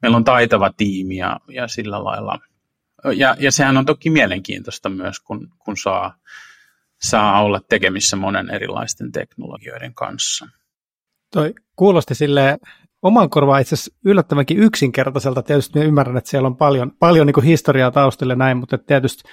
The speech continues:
Speaker 2: va-, varmastikin voisin kuvitella, että siellä on paljon sitten niinku haasteita just siinä, että saa sen niinku hyvän opetusaineiston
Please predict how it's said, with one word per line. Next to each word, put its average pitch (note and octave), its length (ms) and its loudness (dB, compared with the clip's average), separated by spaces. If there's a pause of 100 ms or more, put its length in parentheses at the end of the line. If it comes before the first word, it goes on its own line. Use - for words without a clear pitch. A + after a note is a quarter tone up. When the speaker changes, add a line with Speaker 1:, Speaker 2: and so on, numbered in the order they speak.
(640)
Speaker 2:
va-, E3+ 160 0
varmastikin D3+ 680 0 (280)
voisin D3 220 2
kuvitella, C3+ 380 2
että B2 100 -4
siellä C3+ 140 2
on B2 80 -4
paljon C3+ 300 4
sitten B2 320 -6
niinku A#2+ 220 -4
haasteita C3 480 0
just B2 160 -6
siinä, B2 260 -2
että C3 240 -2
saa B2+ 260 -2
sen B2 140 -2
niinku B2 280 -4 (540)
hyvän D#3 240 4
opetusaineiston D3 1080 2